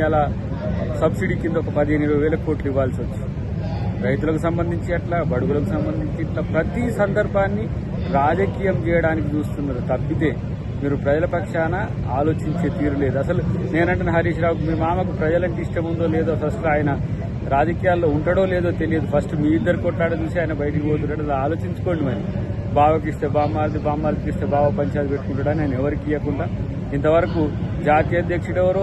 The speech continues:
రాష్ట్ర అధ్యక్షుడు ఎవరో, ఇక సీఎల్పీ నాయకుడు ఎవరో తెలియని పరిస్థితులు మీరు ఇంకా మీ, ఆ, రాజకీయ దివాలా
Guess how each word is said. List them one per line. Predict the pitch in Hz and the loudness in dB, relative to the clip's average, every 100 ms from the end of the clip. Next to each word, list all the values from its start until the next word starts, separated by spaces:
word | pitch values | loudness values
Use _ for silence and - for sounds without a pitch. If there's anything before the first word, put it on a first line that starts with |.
| 185 | 4
రాష్ట్ర | 151 147 156 | 2 2 0
అధ్యక్షుడు | 165 165 165 170 170 | 0 0 -2 -2 -2
ఎవరో, | 175 180 160 | 0 0 0
ఇక | 147 151 139 - - - - | 0 0 0 -2 -4 -4 -2
సీఎల్పీ | 151 165 175 | 0 2 2
నాయకుడు | 165 165 156 156 | 0 0 0 0
ఎవరో | 165 160 | 0 0
తెలియని | 151 151 151 151 | -2 -2 -2 -2
పరిస్థితులు | 147 - - - | -4 -4 -4 -2
మీరు | 151 | -2
ఇంకా | 135 143 170 175 170 156 147 - - - - - 120 | -2 0 2 2 2 -2 -4 -4 -4 -4 -6 -4 -2
మీ, | 139 180 196 196 185 - - - - - - - - - 139 | 0 2 2 0 0 -4 -6 -6 -6 -4 -6 -6 -6 -4 -2
ఆ, | 135 | 2
రాజకీయ | 147 175 175 196 185 | 2 2 0 0 2
దివాలా | 165 170 170 | 2 2 4